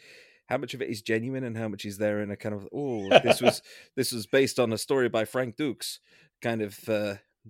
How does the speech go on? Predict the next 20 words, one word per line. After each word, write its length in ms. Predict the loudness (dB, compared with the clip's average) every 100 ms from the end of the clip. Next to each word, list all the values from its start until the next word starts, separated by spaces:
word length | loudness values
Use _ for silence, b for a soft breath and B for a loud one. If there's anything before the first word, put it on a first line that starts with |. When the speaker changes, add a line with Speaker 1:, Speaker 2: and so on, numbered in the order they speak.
| -20 _
Speaker 1:
<laughs> 360 | _ _ _
kind 360 | -16 -4 -2 -2
of 60 |
thing. 480 | -8 -6 -2 -2 -2 -10 b b -2
Um, 480 | 0 0 -2 -8 -4
but, 280 | -4 -4 -4
uh, 240 | -2 -2 -4 -8 _ _ -8
you 160 | -6
have 260 | -4 -6 -6
these 640 | -6 -6 -8 -10 -12 -16 _ _ -12
samurai, 640 | -6 -4 -4 -6 -6 -8 -10 _ b b b -18 -10
and 520 | -8 -6 -6 -8 -8
then 680 | -8 -6 -8 -8 -10 -12 -16 _ -20
through 640 | -14 -12 -12 -12 -14 -18 _ _
dark 280 | -8 -8 -10
magic, 760 | -10 -10 -10 -10 -12 -14 -20 _ _ _ _ _
uh, 420 | -20 -18 -18 -18 -20 -16
their 300 | -14 -14 -16 -20 -14
lord 460 | -10 -10 -10 -14 -20 B B B -12
attacks 640 | -8 -6 -6 -6 -6 -6